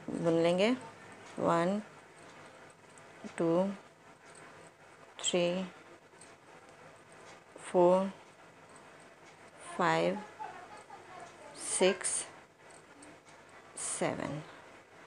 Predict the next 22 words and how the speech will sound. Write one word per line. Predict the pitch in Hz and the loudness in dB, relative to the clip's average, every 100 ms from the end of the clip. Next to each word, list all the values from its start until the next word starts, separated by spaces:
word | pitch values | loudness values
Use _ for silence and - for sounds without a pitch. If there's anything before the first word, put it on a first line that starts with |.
| - - - | -20 -20 -4
अब | 151 | -4
फिर | - 185 180 | 4 8 10
ये | 190 185 | 10 10
हमारे | 190 180 180 | 10 8 8
बीच | 170 180 - | 8 6 8
के | 190 | 6
जो | 170 180 | 8 6
seven | - - 175 180 | 6 6 6 6
फंदे | 180 185 175 175 | 4 6 8 8
इन्हें | 175 180 | 6 8
खोलेंगे। | 190 170 185 214 269 - | 8 10 8 4 2 0
One, | 170 165 175 233 254 - - - - - | 4 4 4 2 -2 -12 -20 -20 -2 4
two, | 170 180 208 - - - - - | 6 6 2 -4 -18 -20 -20 -6
three, | - 180 175 202 - - - - - - | 2 4 4 0 -8 -20 -20 -20 -14 2
four, | 180 170 185 196 - - - - - | 6 6 4 -2 -12 -20 -20 -16 -2
five, | 170 165 175 185 - - - - - - | 0 2 2 0 -8 -20 -20 -10 -6 2
six | 180 185 - - - | 2 2 -4 -8 -4
और | 151 | -2
ये | 147 | -2
last | 151 151 - - | -2 -2 -4 -2
का | 214 | 0
seven। | 262 - - 147 147 | 0 -2 -2 -2 -2